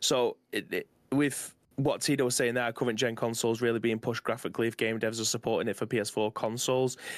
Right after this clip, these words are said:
Is that the same for Xbox then? Or are we just gonna lump it all into one consideration? Because I, I believe that they are obviously creating two different S K Us when they are creating the games. I understand that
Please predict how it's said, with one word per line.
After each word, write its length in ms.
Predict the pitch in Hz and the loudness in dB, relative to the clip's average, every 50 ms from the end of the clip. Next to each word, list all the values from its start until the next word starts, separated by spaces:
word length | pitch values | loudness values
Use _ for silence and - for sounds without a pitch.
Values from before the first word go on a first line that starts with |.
| - - | -2 0
Is 120 | 185 - | 0 2
that 100 | 135 - | 2 0
the 80 | - - | 0 0
same 240 | - - 131 123 127 | 0 2 2 2 0
for 160 | - - 113 | 0 0 -2
Xbox 480 | 113 - - - 165 120 - - - | 0 -2 -2 0 0 0 0 0 0
then? 240 | - 165 170 170 - | 2 2 2 0 0
Or 80 | - 120 | 0 0
are 80 | 120 | 2
we 140 | 117 120 110 | 2 2 2
just 160 | 117 - - | 0 0 0
gonna 120 | - 117 113 | 0 2 2
lump 300 | 110 113 113 110 - - | 4 2 2 0 0 -2
it 60 | - | 0
all 240 | 87 107 110 110 117 | 2 2 2 2 0
into 180 | 107 - 113 | 0 0 -2
one 340 | 104 107 113 110 110 107 107 - | 0 0 2 0 0 0 -2 -4
consideration? 760 | - 110 107 - - 107 104 104 110 110 113 110 - - 107 | -4 -2 -2 0 0 2 2 2 2 2 2 0 -2 -2 -2
Because 380 | 104 - - 110 110 - - | -2 0 0 0 0 0 -2
I, 180 | - 107 120 117 - | 0 0 0 0 0
I 120 | - 117 123 | -2 -2 0
believe 460 | 143 135 117 123 139 175 185 151 135 | 0 2 2 2 2 2 2 2 2
that 180 | 139 104 - | 0 0 2
they 140 | - 117 117 | 2 2 2
are 260 | 117 117 113 110 110 - - - - - - - | 2 2 2 0 -2 -4 -8 -14 -16 -16 -18 -6
obviously 280 | - - 113 127 - 120 | -4 -2 -2 0 -2 -2
creating 300 | - - 131 113 98 113 | 0 0 0 0 0 -2
two 180 | - - 127 | 0 0 2
different 300 | 117 120 113 - 101 80 | 2 0 -2 -2 -2 -2
S 80 | - - | -2 0
K 260 | - 127 135 131 101 | 2 2 4 4 4
Us 140 | 98 104 - | 2 2 0
when 100 | 113 113 | 0 0
they 100 | 117 113 | 2 2
are 140 | 113 113 117 | 0 0 -2
creating 460 | - - 120 117 110 113 - - 98 | -4 -2 0 2 2 2 0 -2 -4
the 80 | 98 98 | -2 0
games. 480 | 120 117 120 107 92 104 113 117 - | 0 0 2 0 0 -2 -2 -2 0
I 120 | - 113 123 | 0 0 0
understand 540 | 127 117 117 - - 123 117 117 117 110 | 0 0 -2 0 0 0 0 0 0 0
that 200 | 113 107 90 - | 0 0 0 -2